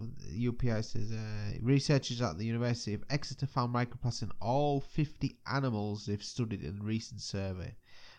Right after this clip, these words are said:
of beach marine mammals, including ten species of dolphins, seals, and whales.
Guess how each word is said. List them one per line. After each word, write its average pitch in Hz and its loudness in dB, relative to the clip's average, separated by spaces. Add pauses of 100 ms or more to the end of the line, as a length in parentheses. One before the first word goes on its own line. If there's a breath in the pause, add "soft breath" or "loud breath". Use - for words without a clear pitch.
of 101 -2
beach 117 4
marine 107 -4
mammals, 92 -6 (500 soft breath)
including 117 6
ten 131 2
species 120 0
of 104 -2
dolphins, 123 2
seals, 107 -2
and 104 -6
whales. 95 -6